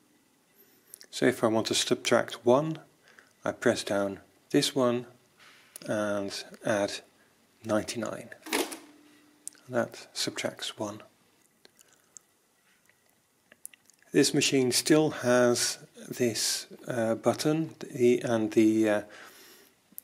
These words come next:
uh, the, uh, safety mechanism that protects you against, uh, partial, uh, entries. That's a bit silly to still have this on an electric machine,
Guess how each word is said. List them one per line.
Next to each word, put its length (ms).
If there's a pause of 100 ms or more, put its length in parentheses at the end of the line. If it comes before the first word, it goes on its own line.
(240)
uh, 880
the, 340
uh, 40
safety 460
mechanism 800 (340)
that 320
protects 480
you 260
against, 760
uh, 160 (160)
partial, 580 (600)
uh, 320 (220)
entries. 640 (1160)
That's 240
a 40
bit 160
silly 360
to 120
still 300
have 300
this 340
on 360
an 280
electric 480
machine, 480